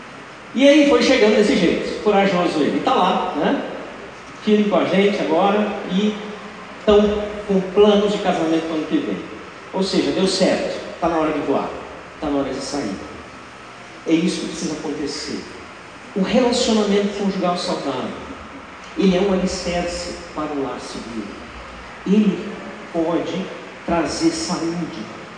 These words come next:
Quando você firmar o seu casamento na rocha eterna, o seu lar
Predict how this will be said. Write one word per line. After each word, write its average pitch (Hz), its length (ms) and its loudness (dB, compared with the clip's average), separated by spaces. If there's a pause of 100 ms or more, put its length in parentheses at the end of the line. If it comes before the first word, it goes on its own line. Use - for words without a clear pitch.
(120)
Quando 160 280 -2
você 240 640 -2
firmar 165 540 2 (300)
o - 40 -4
seu - 340 0
casamento 220 600 2 (400)
na 170 200 2
rocha 180 400 -2
eterna, 156 420 -4 (380)
o 165 40 -2
seu 202 340 2
lar 139 220 -2